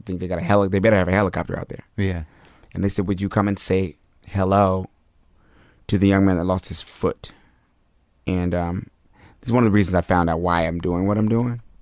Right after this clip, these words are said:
Speaker 1: That's why I'm glad what happened, happened.
Speaker 2: Mm-hmm.
Speaker 1: And I'm walking over there going, "What am I gonna say to this kid?" You know? So I did, just did my little prayer. "Just show me what I need to do here."
Speaker 2: Mm-hmm.
Speaker 1: And, um,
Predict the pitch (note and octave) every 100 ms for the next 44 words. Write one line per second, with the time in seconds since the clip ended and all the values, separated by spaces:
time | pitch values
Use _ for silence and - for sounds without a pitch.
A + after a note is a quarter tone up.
0 | - - F#2+ F2+ F#2 F2 F2 E2+ F2 F2+
1 | E2+ E2 - F2+ F#2 F#2+ F#2 F2+ - -
2 | _ - C#3 C#3 C#3 C3+ _ _ _ _
3 | _ _ _ - _ _ _ _ _ _
4 | - B2+ C3+ B2+ A#2 A2 G#2+ G#2 F#2+ G#2
5 | G2+ C3+ A#2 F2+ F2 - G#2 F#2+ F#2 -
6 | F2+ - _ _ _ _ _ _ _ _
7 | _ _ - F2 G2 G2+ _ _ _ _
8 | _ _ _ - G#2 G2+ F#2 - - G2+
9 | F#2+ G2 F#2+ F2 F2+ F2+ _ _ _ _
10 | _ _ _ _ _ _ _ _ - G2
11 | - G2 G2 F#2+ F#2+ F#2+ F2+ F2 G2+ F#2+
12 | F2 D#2+ - - G2 F#2 F2+ E2+ _ -
13 | F#2 F2+ F2 F#2 F2+